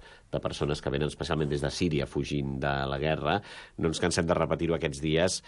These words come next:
són uns quatre milions, com a mínim, els sirians que han deixat el seu país per aquest conflicte de fa més de quatre anys,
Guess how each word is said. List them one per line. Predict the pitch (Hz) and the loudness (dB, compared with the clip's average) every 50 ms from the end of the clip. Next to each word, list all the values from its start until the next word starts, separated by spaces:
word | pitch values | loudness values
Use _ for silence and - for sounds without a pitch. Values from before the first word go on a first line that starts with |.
| - - - | -18 -20 -14
són | - - - 78 80 82 | -6 -2 0 0 2 2
uns | 82 78 78 78 76 73 73 - - | 0 0 0 0 -2 -2 -4 -6 -4
quatre | - 85 82 82 - 90 | 0 2 2 2 2 2
milions, | 87 82 80 82 85 82 - | 2 2 4 4 2 2 0
com | - 82 76 | -2 0 0
a | 73 | 2
mínim, | 76 76 78 87 92 92 82 | 2 2 2 2 2 2 2
els | 76 73 - - | 0 0 -2 -2
sirians | 78 71 73 73 78 78 73 - | -2 0 2 2 2 0 0 0
que | 73 | -2
han | 73 | 0
deixat | 73 71 - 76 71 | 0 0 -2 0 0
el | 73 71 | 0 -2
seu | - - 76 69 | 0 0 -2 -2
país | - 73 73 73 73 - | 0 -2 -2 -2 -2 -4
per | - - 73 | -4 -6 -6
aquest | 69 73 - | -6 -6 -6
conflicte | - 76 67 - 78 73 - 76 73 | -6 -6 -4 -2 -4 -4 0 0 -2
de | 73 | 0
fa | - 76 | 0 0
més | 76 73 69 | 0 0 0
de | 73 - | -2 -2
quatre | 71 67 69 71 | -2 0 2 2
anys, | 73 78 87 87 - | 2 2 0 -2 -4